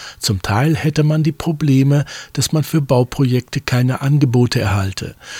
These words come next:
So verringern sich Investitionen beim Trinkwasser von vierhundertneunundsechzigtausend Euro im laufenden Jahr auf dreihundertachttausend Euro im kommenden Jahr. Zudem habe man noch Überschüsse, sodass keine Kredite aufgenommen werden müssen.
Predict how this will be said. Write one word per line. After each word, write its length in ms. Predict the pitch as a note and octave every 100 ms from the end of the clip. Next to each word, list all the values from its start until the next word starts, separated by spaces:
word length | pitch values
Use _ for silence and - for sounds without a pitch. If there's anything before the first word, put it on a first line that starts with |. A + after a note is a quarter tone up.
| -
So 220 | - C#3+
verringern 540 | C3 E3 D3+ F3 D3+ B2+
sich 260 | B2 -
Investitionen 840 | D#3 C3 C3+ - D3 - D3+ D3 D3
beim 200 | D3 D3+
Trinkwasser 680 | - D3+ C3+ - B2+ - B2+
von 260 | D#3 D3
vierhundertneunundsechzigtausend 1700 | - D#3+ B2 B2 A#2+ C#3 C3+ C#3 B2+ C3+ - B2+ - B2+ B2 B2 A#2+
Euro 320 | B2+ B2+ B2
im 80 | C#3
laufenden 500 | C3+ C3+ - C#3+ C3+
Jahr 300 | C3+ B2+ B2 - - -
auf 160 | E3+ -
dreihundertachttausend 1300 | B2 A#2+ B2 C3 - - - - A2+ A2+ B2 A#2+
Euro 260 | A#2 A2 A#2
im 200 | D3 C#3+
kommenden 440 | - C3 A#2 G#2 A2+
Jahr. 280 | E2 - - - - -
Zudem 420 | - F2 C#3+ C#3+
habe 240 | D3 C#3+
man 200 | C#3 C#3
noch 180 | C#3+ D3
Überschüsse, 720 | G#3+ D#3+ D#3 - D3 - C#3 - - -
sodass 380 | - D3+ D3+ -
keine 320 | C#3+ B2 A#2+
Kredite 640 | - D3 C3 A#2+ - -
aufgenommen 580 | C3 A#2+ - G#2+ G2+ F#2+
werden 300 | G2 G2+ F2
müssen. 320 | E2+ - F2